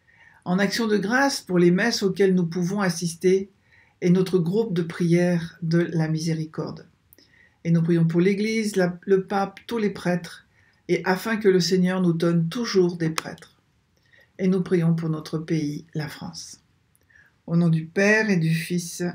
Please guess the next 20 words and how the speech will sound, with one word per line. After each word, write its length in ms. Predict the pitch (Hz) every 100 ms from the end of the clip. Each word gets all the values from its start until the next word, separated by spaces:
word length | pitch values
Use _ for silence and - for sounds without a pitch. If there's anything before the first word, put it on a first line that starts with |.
| - -
et 120 | 175
du 160 | 160
Saint-Esprit. 1160 | 160 - 233 220 165 156 - - - 175 165 - _
Amen. 300 | - 165 165 - - - _ _ _ _ _ _ _ _ - - - _ _ _ -
Viens, 520 | 196 196 262 262 -
Esprit 480 | - 208 - - 202
Saint, 360 | 170 - 175 160
viens, 440 | 160 214 190 170 - _ 175
par 120 | 208 196
la 100 | 185
puissante 520 | 190 190 - 247 240
intercession 800 | 208 214 208 - 180 - 170 165 - _ - - - -
du 140 | 196
cœur 180 | 190 214
immaculé 600 | 208 202 240 240 220 202
de 140 | 180 180
Marie, 680 | 170 170 165 151 - - _ _ _
ton 220 | 247 247
épouse 640 | 214 165 165 175 170 165 165
bien-aimée. 680 | 160 165 160 151 147 -